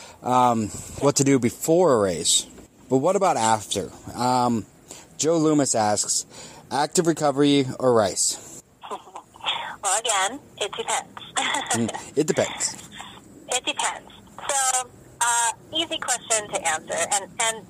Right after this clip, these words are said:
Speaker 2: what it depends on is what type, what's causing your soreness. So if you've done a race or a really hard workout or you summited a peak or something like that,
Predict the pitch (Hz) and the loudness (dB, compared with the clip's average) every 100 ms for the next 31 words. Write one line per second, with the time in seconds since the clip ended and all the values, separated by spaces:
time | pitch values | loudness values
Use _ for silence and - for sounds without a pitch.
0 | - 254 320 285 285 - 208 196 180 165 | -6 -4 -2 -4 -6 -2 -4 -2 -2 0
1 | 156 170 196 - - - 233 220 220 214 | 0 -2 -6 -18 -20 -8 -4 -2 -4 -4
2 | 247 254 - 247 240 - - - 233 - | -6 -4 -4 -4 -4 -12 -20 -4 -4 -4
3 | - 233 214 208 196 196 190 185 185 185 | -4 -2 -4 -4 -4 -4 -6 -4 -4 -2
4 | 170 143 - - - - - - - - | -2 -2 -4 -12 -16 -18 -18 -18 -18 -20
5 | - - - 254 247 247 240 - - 190 | -20 -18 -6 -4 -2 -2 -4 -6 -10 -10
6 | 196 - 277 320 339 - 254 240 247 254 | -10 -6 -4 -2 -2 -4 -4 0 0 0
7 | 254 233 180 170 208 - - 202 190 185 | -2 -2 -4 -4 -6 -10 -4 0 2 2
8 | 180 180 175 190 185 196 247 247 240 - | 2 0 0 -2 -4 -8 -4 -4 -4 -2
9 | 208 202 208 - 165 156 - 165 202 269 | 0 0 -2 -4 -4 -4 -4 -2 0 0
10 | 247 - 196 185 180 180 180 190 - 214 | -2 -4 -4 -2 0 -2 -4 -12 -6 -2
11 | 208 214 208 202 - 196 - 185 190 247 | 0 0 0 -2 -2 -4 -4 -10 -10 -8
12 | - - 185 170 165 208 208 208 208 202 | -6 -2 0 -2 -2 -4 -2 -2 0 0
13 | 180 165 170 | 0 0 -2